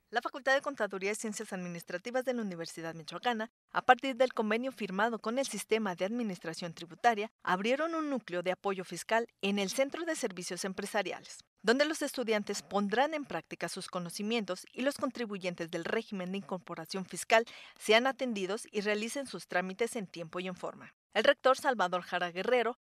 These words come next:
hizo un llamado a los estudiantes, autoridades nicolaitas y contribuyentes a acudir a este módulo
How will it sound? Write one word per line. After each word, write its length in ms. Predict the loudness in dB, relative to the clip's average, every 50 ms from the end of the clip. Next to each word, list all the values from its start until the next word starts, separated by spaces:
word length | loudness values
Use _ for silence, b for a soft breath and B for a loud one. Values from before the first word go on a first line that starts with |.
| _
hizo 200 | -4 -2 -2 -2
un 120 | -2 0 0
llamado 320 | 2 4 4 4 4 2
a 20 | 0
los 220 | -2 -4 -6 -8
estudiantes, 680 | -8 -8 -8 -6 -4 -2 -2 -4 -4 -6 -8 -8 -8 -8 -6
autoridades 680 | -6 -4 -2 -4 -4 -2 0 0 0 0 0 -4 -6
nicolaitas 580 | -6 -6 -4 -2 0 0 -2 -2 -4 -6 -8 -8
y 40 | -8
contribuyentes 840 | -10 -10 -10 -10 -10 -10 -10 -6 -4 -4 -4 -4 -4 -6 -8 -10 -2 _
a 80 | 0 0
acudir 340 | 0 -2 -6 -6 -4 -4 -4
a 60 | -4
este 180 | -4 -4 -6
módulo 480 | -4 -2 -2 -2 -2 -4 -6 -8 -10